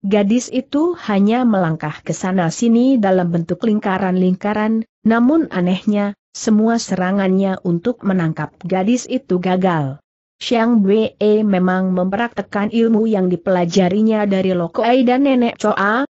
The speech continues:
dan ia girang bukan main karena kekasihnya tidak mampu menangkapnya, dan ia tertawa-tawa girang, mentertawakan San Hong. San Hong sengaja mempercepat gerakan dan berusaha sungguh-sungguh untuk menangkap karena dia pun ingin mereka berlatih bersama,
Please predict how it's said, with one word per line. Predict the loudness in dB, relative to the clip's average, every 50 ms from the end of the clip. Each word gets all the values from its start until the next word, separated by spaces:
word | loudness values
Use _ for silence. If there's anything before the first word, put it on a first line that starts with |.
| _ _
dan | -2 0 0 0 2
ia | 2 2 2 2
girang | 0 0 0 0 0 2 2 2
bukan | 0 0 0 -2 -2 0 0
main | 0 0 0 2 0 0
karena | 0 0 0 0 0 0 0 -2 -4 -4
kekasihnya | -4 -4 -2 -2 -4 -2 -2 -4 -2 0 2 0 2 0 -2 -4
tidak | -2 -2 0 2 2 0 0 -2
mampu | -2 0 0 -2 -2 -2 -2 0
menangkapnya, | 2 2 2 2 2 0 0 -2 -4 -2 0 0 0 0 0 -2 -4 -8 _ _ _
dan | -2 0 0 2
ia | 2 2 2 2 0 0 -2
tertawa-tawa | -2 -4 -2 -2 -2 0 0 -2 -2 -2 0 0 0 0
girang, | 0 0 0 0 2 2 0 0 0 -2 -4 -6 -10 _ _ _
mentertawakan | -2 0 0 0 0 -2 -4 -2 -2 -2 0 0 0 0 -2 -2 -2 -2
San | -2 -2 0 0 0 2
Hong. | 2 2 2 2 0 0 -2 -4 -8 _ _ _ _ _ _ -18
San | -8 -4 -2 0 0
Hong | 0 0 0 0 0 0
sengaja | 0 0 0 0 2 0 0 0 0 0 0 2
mempercepat | 0 0 0 -2 -4 -4 -4 -6 -4 -4 -4 -4
gerakan | -4 -2 -2 0 0 -2 -2 -2 -2 -2 0 2
dan | 2 2 2
berusaha | 2 2 0 0 -2 -4 -4 -4 -2 -2 -2
sungguh-sungguh | -2 -2 0 0 0 2 0 -2 -2 -2 0 0 2 2 2 0 -2 -2 -4
untuk | -4 -4 -4 -4 -6 -8 -4 -2
menangkap | -2 -2 0 0 -2 -2 -2 -4 -4 -4 -8
karena | -8 -4 -2 -2 0 2 2 2 0 0 0 0
dia | 0 0 0 0 -2 -4 -6 -2
pun | 0 0 0 2
ingin | 0 2 2 4 4 4 4 4
mereka | 2 2 0 -2 -2 -2 -4
berlatih | -2 -2 0 0 0 0 0 -2 -4 -4 -4 -4 -2
bersama, | -2 -4 -4 -4 -4 -2 0 2 2 2 0 -2